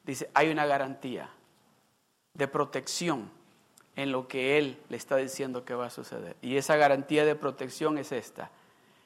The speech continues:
Él dice, dice, "Dios, yo te voy a bendecir hasta que sobreabunde,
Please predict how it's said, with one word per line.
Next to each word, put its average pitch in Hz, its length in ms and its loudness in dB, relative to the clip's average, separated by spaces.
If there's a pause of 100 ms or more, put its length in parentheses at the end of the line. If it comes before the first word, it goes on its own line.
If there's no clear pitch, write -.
(120)
Él 147 60 -10
dice, 139 200 -4
dice, 131 200 -6
"Dios, 113 400 -4
yo 147 180 2
te 175 60 4
voy 185 160 6
a 175 60 6
bendecir 170 640 0
hasta 147 340 4
que 147 80 -6
sobreabunde, 131 800 -4